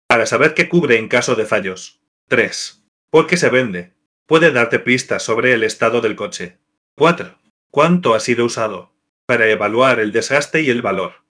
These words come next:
Al hacer estas preguntas, no solo obtendrás información valiosa, sino que también demostrarás que eres un comprador informado. Comparación de coches nuevos y usados. Costos a largo plazo. Cuando piensas en comprar un coche,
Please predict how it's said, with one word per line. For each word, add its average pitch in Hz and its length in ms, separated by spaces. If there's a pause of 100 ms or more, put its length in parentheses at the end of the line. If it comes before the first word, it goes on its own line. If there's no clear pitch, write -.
(140)
Al 120 140
hacer 123 260
estas 110 260
preguntas, 117 680 (220)
no 165 140
solo 127 320
obtendrás 113 520
información 113 600
valiosa, 110 480
sino 123 320
que 120 80
también 117 340
demostrarás 107 680
que 117 140
eres 120 200
un 120 100
comprador 127 480
informado. 101 680 (220)
Comparación 120 640
de 131 100
coches 147 340
nuevos 131 460 (240)
y 123 120
usados. 120 440
Costos 139 440
a 113 60
largo 127 360
plazo. 156 360
Cuando 117 240
piensas 127 440
en 117 160
comprar 101 440
un 107 120
coche, 139 480